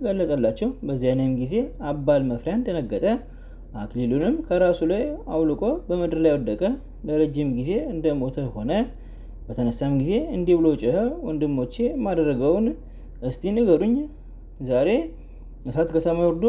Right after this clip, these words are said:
እንዳያቃጥለኝ፣ ምድርም አፏን ከፍታ እንዳትውጠኝ እፈራለሁና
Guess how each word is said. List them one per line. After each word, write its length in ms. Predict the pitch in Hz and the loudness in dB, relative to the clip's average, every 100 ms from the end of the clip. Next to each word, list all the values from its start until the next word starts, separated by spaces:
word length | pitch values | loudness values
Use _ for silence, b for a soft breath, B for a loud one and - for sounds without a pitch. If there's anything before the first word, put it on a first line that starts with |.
| 285 | 2
እንዳያቃጥለኝ፣ 840 | 339 180 165 254 - 320 156 202 240 277 294 | 0 0 2 4 4 2 2 2 2 0 -2
ምድርም 440 | 165 135 165 226 247 294 b b b b - | -2 0 2 2 2 0 b b b b -8
አፏን 280 | 123 135 147 | -4 -2 0
ከፍታ 240 | 165 - 262 | 0 0 2
እንዳትውጠኝ 560 | 262 - - 311 214 240 | 4 4 4 2 4 4
እፈራለሁና 640 | 226 185 165 135 131 | 4 4 4 2 -2